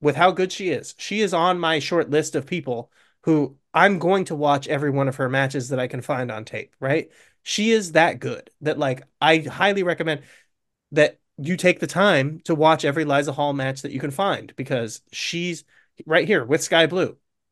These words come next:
having a great match with Sky Blue, you know, like, Jesus Christ. What does that say? But yeah, that was a, that was about it for me. I'm, I'm done hitting everything. If there's anything else you wanna talk about or whatever before we go.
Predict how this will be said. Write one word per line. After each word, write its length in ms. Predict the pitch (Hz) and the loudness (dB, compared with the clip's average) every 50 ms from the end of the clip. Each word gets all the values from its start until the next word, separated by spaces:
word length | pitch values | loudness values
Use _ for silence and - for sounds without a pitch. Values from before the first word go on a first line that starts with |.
| _ _ _ _ _ _ _ _ | _ _ _ _ _ _ _ _
having 360 | - 180 208 240 247 233 208 | -2 0 2 2 4 2 2
a 60 | 180 143 | 2 2
great 240 | 160 170 180 - | 2 2 2 2
match 260 | 139 147 143 131 131 143 | 0 0 -2 -2 -4 -6
with 100 | 127 - | -10 -8
Sky 220 | - 135 113 110 | -6 -4 -4 -6
Blue, 200 | 113 113 98 - - _ _ _ _ _ | -6 -10 -14 -14 -16 _ _ _ _ _
you 140 | - 135 135 | -6 -4 -2
know, 220 | 127 113 113 - - | -2 -4 -6 -8 -8
like, 200 | 127 131 120 _ _ - | -8 -8 -8 _ _ -8
Jesus 340 | 160 165 135 110 - - | -6 -6 -6 -6 -8 -10
Christ. 360 | - - 110 101 - - - _ _ - - _ _ | -8 -8 -8 -8 -10 -14 -20 _ _ -20 -20 _ _
What 100 | - 175 | 0 0
does 80 | 160 | 4
that 180 | 143 156 127 - | 4 4 2 2
say? 260 | - - - - - _ _ _ - _ _ _ | -2 -8 -12 -14 -18 _ _ _ -20 _ _ _
But 120 | - 151 | 2 4
yeah, 140 | 135 131 117 | 4 4 2
that 140 | 123 151 180 | 2 0 0
was 140 | 180 165 175 | 0 0 0
a, 120 | 170 170 160 | 0 0 4
that 100 | 170 196 | 4 4
was 120 | 202 190 | 4 4
about 220 | 190 180 175 170 170 | 6 6 6 6 6
it 140 | 165 156 - | 4 2 0
for 100 | - 165 | -2 -4
me. 240 | 165 170 165 160 | -2 -2 0 0
I'm, 160 | 160 151 160 - | 0 -2 -2 -2
I'm 200 | 165 165 165 165 | -2 -2 -2 0
done 340 | 147 175 165 165 165 156 147 | 2 2 2 4 2 0 0
hitting 300 | 135 131 214 202 190 180 | 6 6 6 8 8 4
everything. 420 | 170 165 170 165 170 165 160 156 | 4 4 2 2 2 2 2 0
If 80 | 160 151 | 0 -2
there's 160 | - 156 165 | -2 -2 0
anything 240 | 165 160 156 160 156 | 0 0 0 0 0
else 160 | 151 143 - | 0 -2 -2
you 60 | 170 | -2
wanna 140 | 160 151 143 | -2 -2 -2
talk 200 | - 156 147 143 | -2 -2 -2 -2
about 220 | 156 156 147 143 | -2 -4 -4 -4
or 60 | 147 139 | -4 -2
whatever 260 | 139 135 131 131 127 | -2 -2 -4 -4 -6
before 280 | 123 123 123 - 143 | -8 -8 -6 -4 -4
we 120 | 131 127 117 | -4 -4 -6
go. 340 | - 120 104 101 98 101 | -8 -10 -10 -10 -12 -14